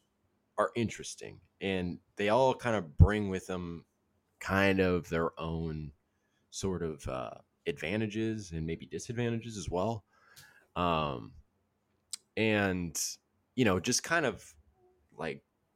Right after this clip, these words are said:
macro view, uh, we can get into the specifics in a second. It's like you have Chima Moneke, who's never played in the N B A. Um, kind of a wild card, I think was the word you used to describe him.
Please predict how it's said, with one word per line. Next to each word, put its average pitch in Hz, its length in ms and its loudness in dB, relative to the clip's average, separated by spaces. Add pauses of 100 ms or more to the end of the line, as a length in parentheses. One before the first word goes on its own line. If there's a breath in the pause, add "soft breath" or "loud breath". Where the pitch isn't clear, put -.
(460)
macro 90 520 4
view, 71 480 -8 (480)
uh, 76 180 -4
we 90 80 -2
can 85 140 -2
get 92 160 0
into 80 160 -4
the 73 60 -8
specifics 76 600 -4
in 71 80 -10
a 67 40 -10
second. - 380 -6 (240)
It's - 120 -10
like 71 320 -4 (160)
you 80 80 -4
have 78 260 -2
Chima 135 340 2
Moneke, 80 520 -2 (400)
who's 87 140 -2
never 107 200 8
played 92 240 4
in 76 80 -4
the 71 140 -6
N 67 80 -8
B 64 160 -8
A. - 240 -10 (800)
Um, 64 580 -4 (500)
kind 113 200 2
of 107 60 2
a 87 200 0 (380)
wild 87 440 0
card, 73 260 -4
I - 40 -8
think 85 180 -4
was 78 160 -8
the 82 80 -2
word 76 260 -4
you 90 140 -8
used 78 520 -8
to 82 80 -12
describe 69 420 -4
him. 65 180 -10